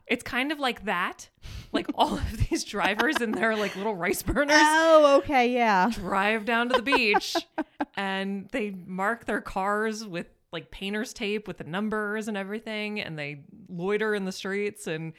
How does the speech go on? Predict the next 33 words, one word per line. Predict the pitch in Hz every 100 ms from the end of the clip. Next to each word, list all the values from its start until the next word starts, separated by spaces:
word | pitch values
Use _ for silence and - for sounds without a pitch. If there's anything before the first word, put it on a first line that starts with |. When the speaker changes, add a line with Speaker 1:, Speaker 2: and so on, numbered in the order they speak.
| - - - -
Speaker 1:
I |
sound | - 226
like | 190
Speaker 2:
Oh | 220
Speaker 1:
such | 202
an |
Speaker 2:
my | 180
Speaker 1:
old | 180 202
Speaker 2:
goodness. | - -
Speaker 1:
person. | 453 - - - - - - -
<laughs> | 339 - 302 - - - 554 - -
But | 339 339
the | 330
traffic | - - 196 294 440 - 330 -
is | 202 196 196 -
atrocious. | - 233 - - 254 311 453 - 233 156 - - 240 - -
Speaker 2:
Yeah. | 294 196 175 220 - _
Speaker 1:
It | 269 285
has | 330 -
taken, | 262 269 247 233 214 202 190 -
I |
think | 208 277
the | 359
last | 311 226 208 220 -
time | 220
we | 190
went | 185 165
down, | 170 160 160
no, | 156 160
this | 180
was | 277
off | 254 190
season | - 151 143 147